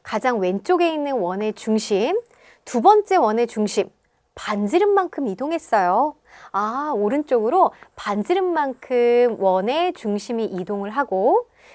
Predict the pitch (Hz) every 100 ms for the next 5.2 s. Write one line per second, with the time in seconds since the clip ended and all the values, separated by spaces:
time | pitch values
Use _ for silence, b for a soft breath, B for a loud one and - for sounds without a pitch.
0 | b - 403 370 359 339 339 330 214 180
1 | - 254 226 180 175 208 208 180 165 247
2 | 285 202 190 196 - 202 - 233 175 190
3 | 220 - b b b b - 349 208 214
4 | 170 139 b b - 208 220 269 214 359
5 | 208